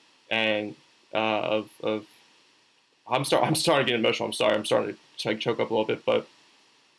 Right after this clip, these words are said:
to understand that it's okay and to talk to somebody about what it is, um, that you're going through.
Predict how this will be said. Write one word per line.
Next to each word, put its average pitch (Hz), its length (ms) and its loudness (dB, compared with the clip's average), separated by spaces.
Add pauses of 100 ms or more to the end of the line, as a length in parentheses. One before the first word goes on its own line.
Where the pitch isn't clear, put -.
(140)
to 139 80 0
understand 135 360 2
that 127 80 2
it's 123 100 0
okay 120 300 0
and 107 60 0
to 107 60 2
talk 110 240 -2
to - 60 -4
somebody 107 440 -2 (960)
about 110 260 0
what 107 100 0
it 95 80 0
is, 92 320 4 (200)
um, 107 380 2
that - 160 -2
you're 107 180 2
going 107 240 0
through. - 280 -8